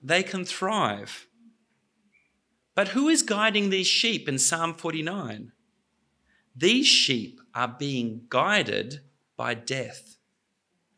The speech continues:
The sheep are so lost that they are being guided by the shepherd death. Unlike,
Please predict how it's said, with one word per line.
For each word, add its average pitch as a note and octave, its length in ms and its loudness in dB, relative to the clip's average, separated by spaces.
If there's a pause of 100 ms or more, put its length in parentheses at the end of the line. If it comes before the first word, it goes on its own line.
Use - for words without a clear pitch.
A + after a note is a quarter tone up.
(880)
The D3+ 100 2
sheep B3 540 6
are D3 120 2
so A3 460 8
lost A3 1080 2 (600)
that C#3 260 -2
they G3+ 440 2
are C3+ 160 0
being C#3+ 520 -2
guided B2 720 -4
by A2+ 160 0
the A2 120 -8
shepherd B2 460 -2
death. G#2 440 -6 (960)
Unlike, G3+ 840 2